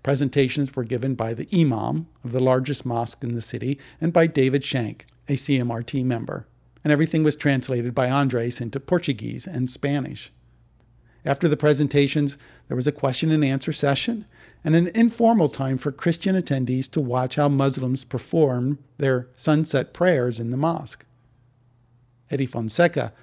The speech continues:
who was sponsored by the Nicaraguan Mennonite Church, accompanied Andres and David. Eddie shared that Latin American churches need this type of training, indicating that this kind of education requires the experience of peacemakers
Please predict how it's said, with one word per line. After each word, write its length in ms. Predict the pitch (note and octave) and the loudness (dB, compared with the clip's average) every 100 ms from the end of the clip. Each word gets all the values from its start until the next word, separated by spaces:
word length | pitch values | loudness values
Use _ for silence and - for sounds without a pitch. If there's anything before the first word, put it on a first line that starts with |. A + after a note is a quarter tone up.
| - _ _ | -20 _ _
who 200 | C3+ B2 C3 | -4 -4 -6
was 160 | A#2+ | -8
sponsored 500 | - D3 C#3+ C3 A#2 | -4 0 0 0 -4
by 160 | B2+ B2 | -4 -2
the 100 | B2 | -2
Nicaraguan 640 | C3 A#2 B2 F3 G#3 E3 | -2 0 4 4 4 2
Mennonite 400 | B2 A#2 A2 - | 2 -2 -4 -6
Church, 420 | - - D3 - _ F#3+ | -6 -8 -10 -14 _ -10
accompanied 640 | - F#3+ F#3+ G3+ F3 E3+ - | 0 2 4 2 2 -2 -2
Andres 600 | C#3 C#3 B2 B2 - - _ _ | 0 0 0 -4 -6 -14 _ _
and 120 | B2+ B2 | -4 -2
David. 380 | B2 A2+ - - _ _ _ _ _ _ _ _ | -2 -4 -10 -16 _ _ _ _ _ _ _ _
Eddie 160 | A#2 A#2 | -8 -8
shared 360 | - C3+ B2+ A2+ | -2 0 0 -2
that 240 | - - | -6 -2
Latin 320 | C3+ E3 F#3+ | 0 0 0
American 480 | B2 C#3 C#3+ C3 A#2+ | -2 0 0 0 -4
churches 420 | - C#3 C#3 A#2+ - - _ | -2 -2 -4 -12 -16 -20 _
need 540 | D3 D3+ F#3 G#3+ C#3 A#2 | -2 2 4 2 2 0
this 200 | F3 - | -2 -2
type 280 | - F3+ C#3+ | -2 -2 -2
of 100 | - | -6
training, 500 | - F3 E3+ A2 - - _ - | -2 0 0 -4 -10 -20 _ 2
indicating 540 | G3 C4+ D3 C3 C3 | 4 4 2 2 2
that 140 | B2 - | -2 -4
this 160 | C3+ | -6
kind 280 | - C#3+ C#3 | 0 0 2
of 80 | C3 | 2
education 640 | C3 C#3 - D3 D3 C3+ - - - | 2 0 2 2 2 -4 -6 -16 -8
requires 680 | C3 - C#3+ D3 D3 C#3+ | -8 0 4 6 4 4
the 80 | D3+ | 0
experience 800 | C3+ - - - F3+ E3+ A2 - | -2 -4 -8 -2 0 2 0 -6
of 180 | - _ | -12 _
peacemakers 680 | - G3+ - A#2 - - | -6 -4 -4 -6 -8 -12